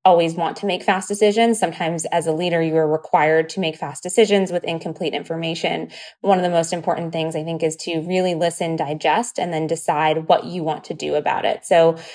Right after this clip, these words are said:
my first reaction is to, to listen and digest and then decide how to act instead of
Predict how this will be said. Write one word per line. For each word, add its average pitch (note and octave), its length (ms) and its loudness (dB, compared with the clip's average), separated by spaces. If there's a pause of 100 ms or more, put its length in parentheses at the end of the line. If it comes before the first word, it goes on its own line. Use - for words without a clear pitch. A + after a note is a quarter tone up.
(100)
my F#3+ 120 6
first G#3+ 320 6
reaction F#3 420 4
is E3 280 -2
to, E3+ 260 -4
to - 180 0
listen F3+ 680 2
and D#3 320 -2
digest D#3+ 680 2
and E3 220 -2
then D#3 180 -2
decide D3+ 460 -2
how D#3+ 140 -2
to - 200 -4
act A3 320 -2
instead F#3 460 2
of D#3 280 6